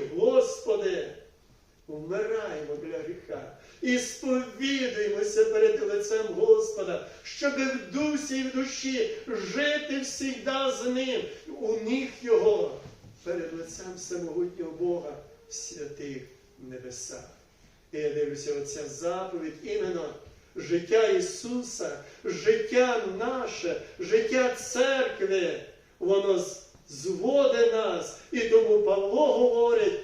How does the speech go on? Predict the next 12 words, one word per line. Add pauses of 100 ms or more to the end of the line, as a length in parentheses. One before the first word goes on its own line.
(300)
що
це (260)
приєднання, (100)
це
єднання (220)
з
Господом, (160)
з
Його
тілом. (280)
Нас
багато,